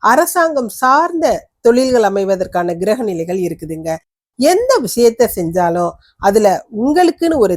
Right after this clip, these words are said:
தனித்தன்மை இருக்கும். உங்களுடைய போராட்டங்கள் எல்லாம் வெற்றி பெறக்கூடிய அமைப்பு இருக்குது. நல்ல காலம் பிறந்துருச்சுங்க, நிம்மதியா இருக்கலாம். ராசி அதிபதியும் ஆட்சி பெற்ற நிலையில இருக்கிறதுனால உங்களுடைய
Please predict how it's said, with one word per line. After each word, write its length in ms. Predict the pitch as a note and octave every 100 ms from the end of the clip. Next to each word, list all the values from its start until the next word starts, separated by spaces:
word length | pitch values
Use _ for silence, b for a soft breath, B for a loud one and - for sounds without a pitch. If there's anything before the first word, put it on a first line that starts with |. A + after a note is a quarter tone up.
| -
தனித்தன்மை 720 | F#3 A3+ C#4+ - F#3 G#3+ A#3 F3
இருக்கும். 400 | D#3+ - D#3+ D#3+ _ _ _ _ -
உங்களுடைய 440 | C4 C#4+ B3 A#3 G#3+ -
போராட்டங்கள் 800 | - D4 G4+ F#4+ E4+ B3 A3 G3+ F3+
எல்லாம் 280 | F#3 G3 - -
வெற்றி 280 | - G3 C4
பெறக்கூடிய 500 | B3+ G#3+ - F3 E3+ E3+ -
அமைப்பு 360 | - G3 G3+ G#3
இருக்குது. 460 | F3+ E3 - D#3 E3 - _ _ _ -
நல்ல 260 | A3 D4+ F#4 -
காலம் 340 | G3+ A3 A3 F#3+
பிறந்துருச்சுங்க, 640 | E3+ E3+ F3+ - E3+ E3 E3 - - F#3
நிம்மதியா 500 | A#3+ D4+ C4+ C4 B3+
இருக்கலாம். 440 | G3 E3 F3 E3 D#3+ _ _ _
ராசி 400 | G#3+ C4 G#4+ - E4
அதிபதியும் 720 | F#3 G3+ G3 F3+ F3+ F#3 - F3+
ஆட்சி 260 | B3+ C4+ D4
பெற்ற 300 | B3+ B3 C#4
நிலையில 380 | B3 F3+ G3 G3+
இருக்கிறதுனால 760 | F#3 E3 - E3+ E3+ E3 E3 F3+ F3 _ _ -
உங்களுடைய 420 | A#3+ A#3+ G#3+